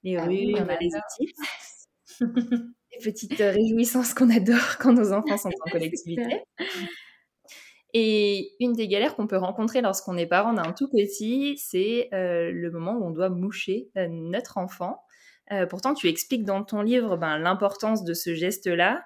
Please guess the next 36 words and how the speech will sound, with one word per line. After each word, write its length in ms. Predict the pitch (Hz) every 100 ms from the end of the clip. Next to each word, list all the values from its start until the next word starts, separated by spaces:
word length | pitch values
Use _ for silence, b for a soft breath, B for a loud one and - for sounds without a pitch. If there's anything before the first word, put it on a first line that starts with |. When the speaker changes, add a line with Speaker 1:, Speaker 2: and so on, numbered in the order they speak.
| B B B 185
Speaker 1:
Euh, 140 | 175
tu 180 | 170 165
parles 320 | 180 165 165
même 220 | 185 214
du 100 | 180
fait 140 | 180 220
que 40 |
ça 120 | 160
prévient 340 | - 175 185 214
les 220 | 208 196
otites. 500 | 214 - 240 247 247
Alors, 320 | 175 156 160
tu 120 | 160 165
parles 160 | 180
de 60 | 165
la 100 | 147
trompe 240 | - 208
de 120 | 208
Stache. 360 | 226 262 311 311
En 60 | 180
fait, 140 | 180
si 160 | - 170
on 80 | 165
est 160 | 160
enrhumé, 500 | 170 175 175 185 226 202
après, 200 | 170 185
on 60 |
peut 80 | 165
avoir 100 | 151
les 100 | 151
bactéries, 520 | 156 160 170 170 196
en 80 | 160
gros, 180 | 156 180
qui 200 | 185 160
vont, 200 | 160 156
euh, 160 | 151